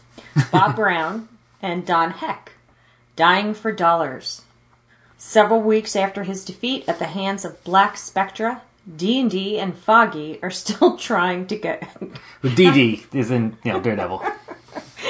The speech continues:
Speaker 2: I'm sorry, D D and Foggy.
Speaker 1: Yes, Foggy Nelson, his, uh, partner in his law firm.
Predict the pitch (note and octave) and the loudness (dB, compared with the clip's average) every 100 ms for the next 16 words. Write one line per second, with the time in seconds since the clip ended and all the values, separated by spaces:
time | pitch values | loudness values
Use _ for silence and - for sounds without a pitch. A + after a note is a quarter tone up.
0 | G4+ G#4 F#4+ F#3+ - A3 F3+ F3 E3+ C#4 | -2 4 4 4 4 4 4 0 -4 0
1 | D#4 C4 C4 B3 C4 B3+ B3 - F#3+ G3 | 0 2 2 2 2 2 0 2 2 2
2 | G3+ G#3 - - - D#3 B2+ - - B2 | -4 -12 -14 -16 -4 0 0 0 -2 0
3 | C#3 B2 - G2+ A#2+ A2 A#2 A2 A#2 C#3+ | 0 0 -2 -4 -4 0 2 0 -2 -2
4 | C#3+ C3 A#2+ B2 A#2+ G2+ F#2 | -2 0 0 0 -2 -4 -8